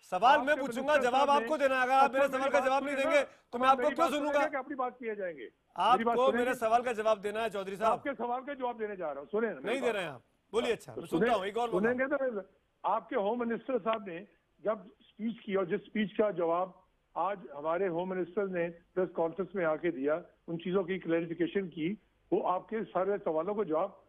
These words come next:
Speaker 2: वो मीडिया पे दे चुके हैं और आपको भी मिल चुका हुआ है जवाब कि आपने आके इल्जामात लगाए यहाँ बैठ के पाकिस्तान के उन चीजों के ऊपर जिसके आपने अभी तक evidences ना दे सके, सिर्फ बयानात की हद तक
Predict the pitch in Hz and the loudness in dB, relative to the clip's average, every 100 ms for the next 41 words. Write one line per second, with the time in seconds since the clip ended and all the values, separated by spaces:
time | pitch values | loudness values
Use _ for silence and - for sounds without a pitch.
0 | - 180 175 196 196 202 160 175 196 208 | -10 -6 -4 -2 -2 -2 -2 -2 0 0
1 | 214 175 175 220 208 175 170 170 180 160 | 2 -2 -2 -6 -2 -2 -2 -2 0 0
2 | 165 139 113 - _ _ 202 - 170 185 | -2 -2 -2 -6 _ _ -4 0 -2 0
3 | 220 208 180 185 190 165 165 208 185 160 | -2 -2 -2 -2 -2 -2 0 -4 -2 0
4 | 151 196 - _ - 170 185 165 175 - | 0 0 -6 _ -6 -2 -2 -2 -4 -2
5 | 196 202 - _ - 175 175 185 180 190 | -4 -4 -10 _ -4 -2 -2 -4 -2 -2
6 | 202 202 196 196 _ _ _ 220 233 202 | -4 -2 -2 -6 _ _ _ -2 0 0
7 | 196 196 196 208 190 - 226 - 180 180 | 0 0 -2 -2 -4 -4 -4 0 -2 0
8 | 208 247 170 196 214 - 170 190 208 180 | -4 -4 -4 -2 -4 -2 -2 0 -2 -2
9 | 208 180 196 175 175 185 220 226 - _ | -4 0 0 0 -2 -2 -2 -4 -8 _
10 | _ - 277 - _ _ 127 170 208 233 | _ -2 -2 -2 _ _ -2 0 0 -2
11 | 262 196 175 - 214 - | -2 -2 0 -2 -4 -6